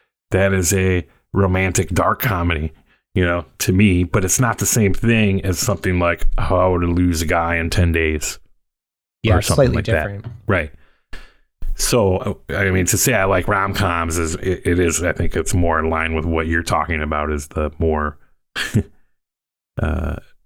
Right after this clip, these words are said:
Speaker 1: n-, not the, not the generic term for it, not Failure to Launch, How to Lose a Guy in Ten Days.
Speaker 2: Right.
Speaker 1: Uh, I mean, I do like Ten Things I Hate About You, but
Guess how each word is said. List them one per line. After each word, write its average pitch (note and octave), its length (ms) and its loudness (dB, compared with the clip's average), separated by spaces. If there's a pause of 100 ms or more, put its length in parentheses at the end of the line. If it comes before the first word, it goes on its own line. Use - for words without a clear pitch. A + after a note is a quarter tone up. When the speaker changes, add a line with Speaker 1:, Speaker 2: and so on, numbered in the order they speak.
(100)
Speaker 1:
n-, F#2 100 0 (100)
not A2+ 280 2
the, F#2+ 160 -2 (100)
not A#2+ 200 0
the G2+ 100 2
generic F#2 600 0
term E2 280 0
for D2+ 260 -4
it, D2+ 60 -8
not G#2 280 -2
Failure B2 440 2
to G#2+ 100 4
Launch, G2+ 500 2
How B2 180 4
to B2+ 60 4
Lose A#2 260 4
a G2+ 40 2
Guy G#2 260 2
in G2 120 0
Ten G2+ 300 0
Days. F2+ 540 2
Speaker 2:
Right. G#2 340 2 (260)
Speaker 1:
Uh, F2 560 2 (400)
I G#2 40 0
mean, F2+ 140 4
I E2+ 40 2
do F2 160 2
like E2 160 0
Ten E2+ 220 0
Things D#2+ 220 -2
I D#2+ 60 0
Hate D#2+ 220 0
About D#2 240 -2
You, D2+ 300 -2
but - 280 0